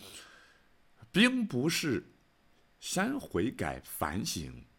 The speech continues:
轻看，轻看这些问题，轻看这些痛苦，轻看这些痛苦。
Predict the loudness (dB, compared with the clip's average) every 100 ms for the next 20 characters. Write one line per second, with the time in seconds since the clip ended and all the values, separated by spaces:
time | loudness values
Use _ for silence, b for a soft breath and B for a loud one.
0 | _ _ _ _ _ _ _ _ _ -8
1 | -4 -2 -2 -2 -2 -6 -16 _ _ _
2 | _ _ _ _ _ -8 -6 -6 -6 -4
3 | -4 -6 -8 -8 -12 -16 -20 -20 _ _
4 | _ 0 2 2 0 -2 -4 -2 -4 -2
5 | -6 -8 -10 -20 -20 -20 -20 _ _ _
6 | _ _ _ _ _ -2 -2 -2 -6 -6
7 | -8 -12 -16 -18